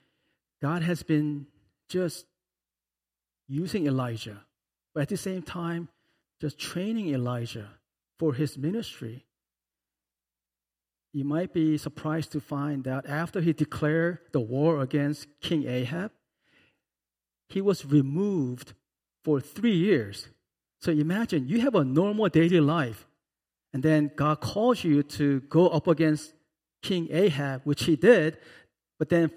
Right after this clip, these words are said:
for that, he was removed from his family and his friends and, you know, all those things for three years. When we go into today's passage,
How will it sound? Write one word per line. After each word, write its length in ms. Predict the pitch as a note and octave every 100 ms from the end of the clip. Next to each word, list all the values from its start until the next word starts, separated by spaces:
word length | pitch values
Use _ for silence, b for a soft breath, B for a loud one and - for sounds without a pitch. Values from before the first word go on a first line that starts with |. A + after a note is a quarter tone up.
| _
for 240 | B3+ C#4
that, 320 | B3+ C#3 C#3 D3+ B B B
he 220 | - G3 F3+
was 360 | D#3 D3+ C#3+
removed 840 | C3+ C#3 C3+ C#3 F#3+ A3 D3+ C3+ -
from 140 | D#3
his 160 | D3+ -
family 640 | - F#3+ G#3 F3+ C#3+ C3+
and 180 | C3 C3
his 320 | C#3 B2+ - _
friends 520 | A3+ G#3+ E3 D3 C#3
and, 260 | C#3 C3+ D3 B B B _ -
you 120 | D3+
know, 320 | C3+ B2+ C#3 b b b b -
all 160 | E3+
those 200 | F3+ D#3+
things 340 | - G3 F3+ -
for 280 | - C#3
three 340 | B2+ - A#3+ C#4
years. 600 | E3 G3+ C#4 - - - _ _ _ _ _ _ _ _ _ _ _ _ _ _ _
When 160 | C#3 C3
we 160 | E3+
go 180 | F3 E3
into 260 | D#3+ D#3+ D#3
today's 380 | - D#3+ D3
passage, 760 | - - F3+ G3 - B2 B2+